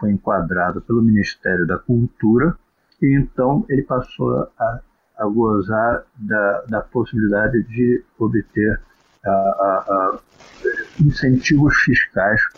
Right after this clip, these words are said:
para as empresas que, eventualmente, é, pudessem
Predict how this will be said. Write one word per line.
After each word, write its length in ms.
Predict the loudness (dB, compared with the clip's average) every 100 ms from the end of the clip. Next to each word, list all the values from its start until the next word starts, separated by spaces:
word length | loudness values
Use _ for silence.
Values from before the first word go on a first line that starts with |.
| -6
para 340 | -2 0 0 0
as 100 | 0
empresas 640 | -2 -2 -2 -2 -2 -4 -8 -4
que, 240 | 0 0 0
eventualmente, 1000 | 0 2 0 -2 -4 0 0 -2 -4 -12 _ _ -20 -6
é, 260 | 0 2 0 -2 -8 -14 -2
pudessem 720 | 0 2 0 -2 0 2 2